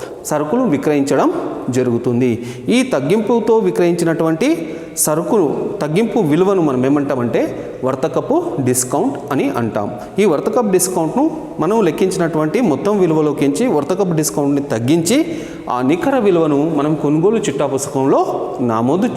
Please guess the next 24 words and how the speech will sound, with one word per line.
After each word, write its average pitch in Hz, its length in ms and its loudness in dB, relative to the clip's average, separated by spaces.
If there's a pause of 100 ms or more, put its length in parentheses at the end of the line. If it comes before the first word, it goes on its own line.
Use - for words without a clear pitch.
చేసుకుంటాం. 107 640 -2 (260)
ఈ 196 120 4
విషయాన్ని 170 340 0
గుర్తుంచుకోవాలి. 107 640 -2 (400)
So - 80 0 (120)
నెక్స్ట్ 196 260 0
వచ్చేసి 196 320 2 (720)
ఇన్వార్డ్ 208 580 2
ఇన్వాయిస్. 107 360 0 (420)
ఇన్వార్డ్ 214 340 2
ఇన్వాయిస్ 165 340 2
అంటే 113 180 0 (460)
మనం 208 140 2 (100)
కొనుగోలు 185 380 2 (100)
చేసినప్పుడు 135 500 0 (460)
సరుకుతో 156 460 0 (140)
పాటు 131 300 2 (1040)
మాకు, 160 180 -2 (180)
మనకొక 180 360 0 (580)
ఇన్వాయిస్ 247 340 2 (160)
పత్రం 180 320 -2 (120)
ఇవ్వడం 156 260 2 (260)
జరుగుతుంది. 131 440 2 (180)
అందులో 196 240 2